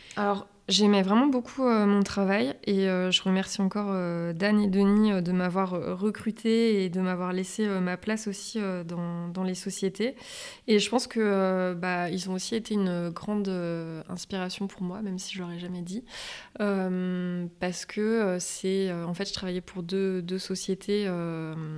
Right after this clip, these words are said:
de petites P M E que eux-mêmes ont créées, euh, de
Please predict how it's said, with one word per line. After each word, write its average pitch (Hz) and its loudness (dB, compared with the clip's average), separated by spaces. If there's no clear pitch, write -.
de 185 -2
petites - -8
P 202 2
M 185 4
E 220 6
que 180 -2
eux-mêmes 190 2
ont 190 2
créées, 208 2
euh, 175 -2
de 170 -4